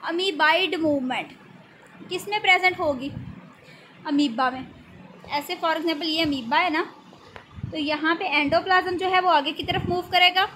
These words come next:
यहाँ पे change हो जाएगा ectoplasm में। जबकि पी-, ectoplasm basically जो है ना, ये जेल लाइक है और endoplasm सोल लाइक है। Opposite इस end पे क्या हो रहा होगा? ectoplasm change होगा endoplasm में,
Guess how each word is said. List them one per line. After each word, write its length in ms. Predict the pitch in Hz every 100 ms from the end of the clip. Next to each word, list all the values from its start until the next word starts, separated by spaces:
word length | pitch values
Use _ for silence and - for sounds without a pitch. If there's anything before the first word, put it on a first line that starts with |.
| - - 277
यहाँ 300 | 285 330 349
पे 120 | 339
change 300 | 330 320 330
हो 80 | 311
जाएगा 420 | 311 320 349 277
ectoplasm 600 | - 277 262 247 240 208 139
में। 120 | 127 - - - - - - - -
जबकि 220 | 320 294 381
पी-, 340 | 349 349 330
ectoplasm 500 | 330 403 403 381 381
basically 500 | 359 339 339 359 359
जो 100 | 370
है 140 | 370
ना, 80 | 359
ये 160 | 349 359
जेल 300 | 262 262 285
लाइक 200 | 330 370
है 200 | - - -
और 100 | 311
endoplasm 600 | 311 302 339 339 320 349
सोल 340 | 349 302 277 277
लाइक 280 | 240 165 -
है। 260 | 214 240 - - - - - - - - - -
Opposite 480 | 330 320 370 403 -
इस 180 | 370 359
end 240 | 370 359 392
पे 80 |
क्या 200 | 381 349
हो 200 | 370 370
रहा 140 | 311 302
होगा? 420 | 285 233 233 311
ectoplasm 540 | 320 370 359 339 330
change 320 | 320 302 311 311
होगा 220 | 285 349
endoplasm 640 | 320 262 277 262 220 220
में, 360 | 202 - -